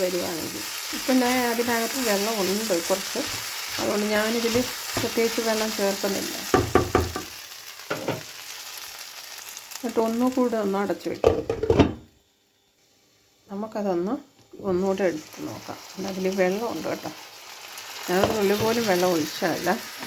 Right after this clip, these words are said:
പക്ഷേ അതിൽ വെള്ളമുണ്ട് കേട്ടോ. ഇത് ഏകദേശം വെന്തിട്ടുണ്ട്.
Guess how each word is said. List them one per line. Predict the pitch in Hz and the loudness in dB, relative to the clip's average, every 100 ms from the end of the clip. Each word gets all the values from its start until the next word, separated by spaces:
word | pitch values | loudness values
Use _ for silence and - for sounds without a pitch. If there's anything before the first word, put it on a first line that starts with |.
| - | -6
പക്ഷേ | 156 - - - - - - 269 | -6 -6 -12 -12 -12 -10 -6 -4
അതിൽ | 208 214 | -2 0
വെള്ളമുണ്ട് | 180 160 143 - | 2 2 2 0
കേട്ടോ. | 165 - - - - - - - - - - - - - - - - - - - - 269 | -2 -2 -4 -4 -4 -4 -4 -2 -2 -2 0 0 0 0 -2 -4 -4 -2 -2 -2 2 4
ഇത് | 254 247 | 6 6
ഏകദേശം | 254 262 262 269 277 285 233 | 4 6 6 6 4 2 2
വെന്തിട്ടുണ്ട്. | 202 214 247 - 190 180 - | 2 0 -2 -4 -4 -2 -2